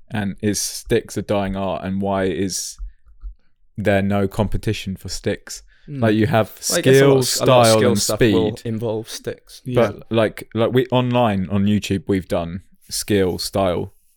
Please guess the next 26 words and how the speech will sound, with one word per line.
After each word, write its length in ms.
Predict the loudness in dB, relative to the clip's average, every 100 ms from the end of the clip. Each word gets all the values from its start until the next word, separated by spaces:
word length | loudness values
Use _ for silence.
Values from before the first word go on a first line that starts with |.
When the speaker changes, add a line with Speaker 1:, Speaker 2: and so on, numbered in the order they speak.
| -20 -4
Speaker 1:
not 180 | 0 0
style, 260 | 2 0 -2
skill, 540 | -2 0 2 2 -2 _ _ -20
speed, 640 | -16 -10 0 0 2 -2
and 200 | -6 -6
stick. 520 | -6 -2 -2 -4 -12 -20 _ _ -14
Speaker 2:
Mm. 160 | -10 -4
Speaker 1:
And 280 | -2 -2 -6 -12
stick 400 | -12 0 0 0
always 240 | 0 0 0
performs 440 | -6 -2 -2 -2
the 60 | -6
best. 440 | -4 -4 -4 -6
But, 120 | -4 -2
like, 160 | -2
when 160 | 0 -2
you 120 | 0
look 260 | 0 -2 -4
at 220 | -4 -8 -8
S 200 | -8 -4
P 180 | 2 2
L, 320 | 2 -2 -10 -16 _ -8
there's 200 | -4 -2
no 280 | -2 -2 -4
stick 640 | -6 -8 -2 -2 -4 -18 -8
competition. 640 | -4 -4 -4 -6 -4 -6